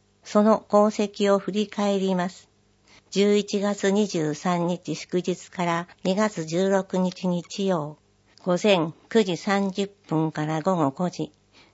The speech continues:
料金、入館料、一般三百十円、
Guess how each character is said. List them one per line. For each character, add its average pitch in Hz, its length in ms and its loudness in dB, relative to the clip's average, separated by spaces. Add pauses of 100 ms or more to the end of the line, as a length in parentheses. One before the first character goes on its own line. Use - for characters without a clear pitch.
(340)
料 202 240 2
金、 147 380 -4 (260)
入 208 240 4
館 196 340 2
料、 156 360 -6 (220)
一 180 120 -2 (140)
般 190 280 4
三 196 320 0
百 165 320 -6
十 180 360 -2
円、 175 260 -4